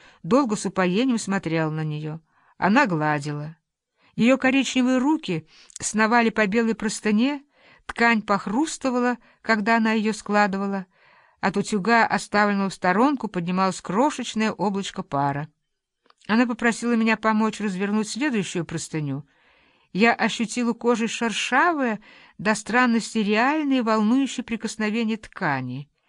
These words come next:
и нарочно выпустила из пальцев угол, который должна была держать. Потом я подхватила его и снова смогла ощутить мимолетное прикосновение простыни.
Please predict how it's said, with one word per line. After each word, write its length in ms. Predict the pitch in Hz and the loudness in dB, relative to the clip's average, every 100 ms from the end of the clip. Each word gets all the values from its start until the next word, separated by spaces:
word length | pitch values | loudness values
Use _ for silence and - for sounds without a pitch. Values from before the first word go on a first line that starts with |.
| _ - _ | _ -20 _
и 100 | - | 2
нарочно 480 | 233 240 277 - 233 | 4 4 4 2 2
выпустила 640 | 214 269 - 220 - 190 | 2 2 0 -6 -4 -4
из 280 | 185 196 - | -4 -6 -8
пальцев 540 | - 196 156 - 165 - | 0 0 0 -6 -14 -8
угол, 320 | 285 320 285 277 | -4 -2 -2 -2
который 440 | 202 - 233 247 | -2 -2 -2 -2
должна 380 | 196 175 180 202 | -2 -2 -4 -4
была 260 | 175 175 | -2 -2
держать. 640 | 170 180 165 143 127 - - _ _ _ - - - | -4 -6 -4 -6 -6 -10 -20 _ _ _ -20 -20 -6
Потом 260 | 180 233 | -2 2
я 100 | 233 | 2
подхватила 720 | 226 220 - 185 190 - 277 214 | 2 -4 -4 -2 -2 -2 -2 0
его 320 | 185 156 160 | 0 0 -2
и 140 | 156 | -2
снова 380 | 202 - 220 196 | -6 -2 -2 -2
смогла 480 | - 175 175 170 180 | -4 -4 -4 -2 -4
ощутить 640 | - 175 - 180 - 202 - _ _ _ | -4 -6 -6 -6 -6 -8 -10 _ _ _
мимолетное 640 | 185 202 185 185 254 - 208 | 0 4 4 2 0 -2 -4
прикосновение 800 | 190 180 170 170 160 170 165 165 | -4 -6 -6 -4 -2 -2 -2 -4
простыни. 680 | 165 - 165 156 135 139 | -8 -8 -6 -4 -4 -8